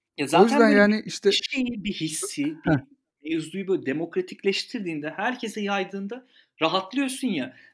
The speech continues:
Speaker 1: Benim gibi başkaları da var. Başkalarının da başına gelecek lan. Ne olacak ki diyorsun.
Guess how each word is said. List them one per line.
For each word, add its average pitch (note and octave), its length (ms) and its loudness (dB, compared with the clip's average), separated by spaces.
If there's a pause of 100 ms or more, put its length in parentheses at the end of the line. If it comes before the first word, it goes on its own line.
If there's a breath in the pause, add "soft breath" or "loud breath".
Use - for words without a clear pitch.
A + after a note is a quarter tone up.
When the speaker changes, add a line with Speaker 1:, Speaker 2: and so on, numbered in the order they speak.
Speaker 1:
Benim G3+ 200 0
gibi F#3+ 180 -6
başkaları F#3 480 -2
da B2+ 120 -10
var. A#2+ 200 -12
Başkalarının D4+ 380 -2
da C#4+ 80 2
başına D3+ 220 -6
gelecek B2+ 400 -8
lan. G#3+ 100 -14
Ne B3 80 -6
olacak G#3 300 -2
ki C#3 100 -14
diyorsun. B2+ 320 -10